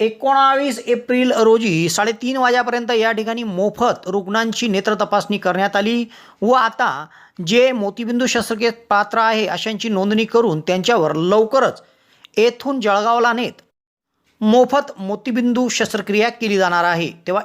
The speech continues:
इतर रुग्णांनी देखील या तपासणीचा लाभ घ्यावा असे आवाहन ग्रामीण रुग्णालयाच्या वतीने करण्यात आले आहे.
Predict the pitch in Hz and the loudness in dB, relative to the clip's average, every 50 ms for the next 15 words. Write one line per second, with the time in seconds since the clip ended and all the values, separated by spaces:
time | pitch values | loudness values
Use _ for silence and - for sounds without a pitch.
0 | - - 220 214 - 302 302 285 277 247 269 269 269 269 269 262 262 - - 254 | -4 -6 -6 -2 0 0 2 2 0 -2 -2 -2 -2 -2 0 -2 -2 -2 -2 -4
1 | 247 240 240 233 240 233 - 240 240 240 233 220 220 233 214 202 208 226 220 202 | -2 -2 -2 0 0 -2 -2 -2 -4 -2 -2 -2 0 0 2 2 2 0 0 0
2 | 220 233 233 233 226 214 190 - 226 214 196 202 214 233 247 202 185 151 139 143 | 0 0 2 2 2 0 0 -2 -2 0 0 0 2 2 0 0 0 -4 -6 -10
3 | 151 _ - - - - _ - 254 247 254 240 247 262 277 277 269 247 262 254 | -14 _ -20 -20 -20 -14 _ -4 0 0 2 2 0 0 -2 -6 -6 -4 -4 -2
4 | 247 247 247 240 190 233 226 214 208 214 208 247 240 240 196 170 180 180 180 180 | -2 -2 -4 -4 -4 -4 -4 -4 -4 -4 -4 -4 -2 -2 -2 -2 -2 -2 0 0
5 | 180 180 180 185 185 190 175 185 175 139 110 | 0 0 2 2 2 2 0 0 -2 -4 -6